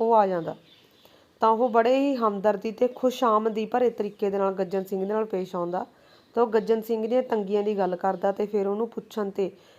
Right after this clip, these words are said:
ਕਾਂਸ਼ੀ ਰਾਮ ਨੂੰ ਦੱਸਦਾ ਕਿ ਉਹਦੇ ਵੱਲ ਚੌਦਾਂ ਸੌ ਚੌਂਤੀ ਰੁਪਏ, ਚੌਦਾਂ ਸੌ ਚੌਂਤੀ ਰੁਪਏ ਚੌਦਾਂ ਪੈਸੇ ਕਰਜ਼ਾ ਬਣਦਾ, ਠੀਕ ਹੈ,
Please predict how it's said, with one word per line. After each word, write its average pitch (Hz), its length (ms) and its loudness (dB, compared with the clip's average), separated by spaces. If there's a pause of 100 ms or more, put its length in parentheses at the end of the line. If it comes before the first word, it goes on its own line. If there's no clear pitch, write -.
(140)
ਕਾਂਸ਼ੀ 226 360 2
ਰਾਮ 208 180 2
ਨੂੰ 214 100 0
ਦੱਸਦਾ 190 360 0
ਕਿ 233 280 -4
ਉਹਦੇ 220 160 2
ਵੱਲ 226 260 -2
ਚੌਦਾਂ 202 400 2
ਸੌ 220 160 -4
ਚੌਂਤੀ 202 480 -2
ਰੁਪਏ, 190 280 -2 (840)
ਚੌਦਾਂ 214 340 2
ਸੌ 240 360 0 (480)
ਚੌਂਤੀ 233 420 2
ਰੁਪਏ 233 300 0
ਚੌਦਾਂ 185 420 2 (160)
ਪੈਸੇ 202 260 -2
ਕਰਜ਼ਾ 190 340 0
ਬਣਦਾ, 170 360 -4 (460)
ਠੀਕ 214 220 -6
ਹੈ, 269 80 -4